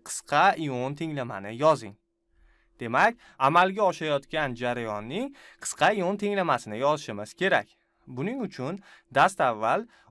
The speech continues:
umumiy ion tenglamani yozib olaylik. Men mana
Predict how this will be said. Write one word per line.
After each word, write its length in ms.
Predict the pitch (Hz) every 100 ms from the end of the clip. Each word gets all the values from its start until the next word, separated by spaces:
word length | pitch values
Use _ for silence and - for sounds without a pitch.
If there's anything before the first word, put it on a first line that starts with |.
| -
umumiy 640 | 180 196 151 127 156 220 180
ion 200 | 165 185
tenglamani 500 | 202 202 170 120 117
yozib 300 | 123 127 -
olaylik. 480 | 156 170 113 104 -
Men 300 | 135 135 120
mana 220 | 131 143